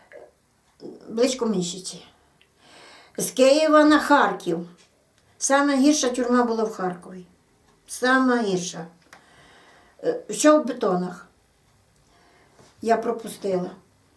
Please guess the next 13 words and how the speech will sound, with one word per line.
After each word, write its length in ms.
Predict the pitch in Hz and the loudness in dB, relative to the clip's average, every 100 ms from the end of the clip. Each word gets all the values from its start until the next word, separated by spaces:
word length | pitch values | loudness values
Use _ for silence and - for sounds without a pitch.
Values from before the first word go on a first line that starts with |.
| _ - | _ -12
Як 140 | 208 | -2
нас 200 | 269 269 | 0 0
привезли 480 | 247 233 247 233 226 | -2 2 2 2 -2
до 140 | 220 | -4
Львова, 540 | 208 247 294 302 190 - | 0 2 2 0 -4 -8
і, 460 | - 226 208 202 202 - - _ _ _ - _ _ | -8 -2 0 0 -2 -4 -18 _ _ _ -20 _ _
і 120 | - 233 | -10 -4
мене, 420 | 220 226 277 330 - - - - | -2 2 2 0 -6 -20 -20 -2
і 160 | - | 0
теж 320 | - 254 311 403 | 2 2 2 0
викликали 560 | - 196 180 214 220 | -4 -8 -6 -4 -2
на 180 | 180 175 | -2 -2
допит, 480 | 180 254 262 247 | 0 0 0 -6